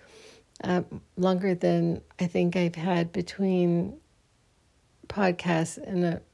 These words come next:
in a while. <laughs> Um, so I just, I just kinda wanted to, to, I don't know, for those who might be interested, just where I'm at. Um,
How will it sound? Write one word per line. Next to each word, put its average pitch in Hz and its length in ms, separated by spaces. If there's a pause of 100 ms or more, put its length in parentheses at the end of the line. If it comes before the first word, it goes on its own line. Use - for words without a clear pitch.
(120)
in 190 160
a 185 100
while. 165 560 (120)
<laughs> 220 100 (1500)
Um, 190 580 (220)
so 254 140
I 254 120
just, - 380 (180)
I - 20
just 226 280
kinda 240 220
wanted 170 420
to, 170 500 (1700)
to, 175 640 (760)
I 180 120
don't 170 180
know, 165 420 (680)
for 196 120
those 180 220
who 196 80
might 170 180
be 165 160
interested, 165 480
just - 240
where 185 220
I'm 190 180
at. 190 420 (1800)
Um, 185 540